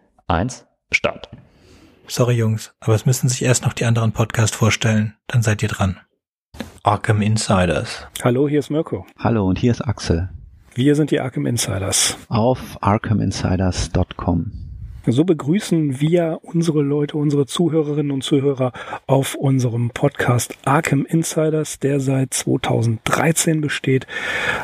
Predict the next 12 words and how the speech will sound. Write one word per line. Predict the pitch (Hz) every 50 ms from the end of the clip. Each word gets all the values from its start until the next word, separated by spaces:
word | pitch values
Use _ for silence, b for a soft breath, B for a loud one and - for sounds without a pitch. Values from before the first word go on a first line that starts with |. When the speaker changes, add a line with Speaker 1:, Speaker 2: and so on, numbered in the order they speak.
| B B -
Speaker 3:
Auf | 135 135 139 131 -
unserem | 254 175 147 151 143 131 135 135
Podcast | - - - 156 - - - - 131 131 131 - - - - - - - -
sprechen | - - - - 156 165 - - 165 160 151 147 135
wir | 143 151 147 147
über | - 277 131 139
das | 123 117 - -
Leben | 143 170 202 180 170
und | 147 139 151
Werk | 143 139 135 139 - -
unseres | 285 185 135 131 123 120 113 -
Lieblingsautoren | 147 180 185 - 151 135 - - 131 127 - - 139 131 131 127 -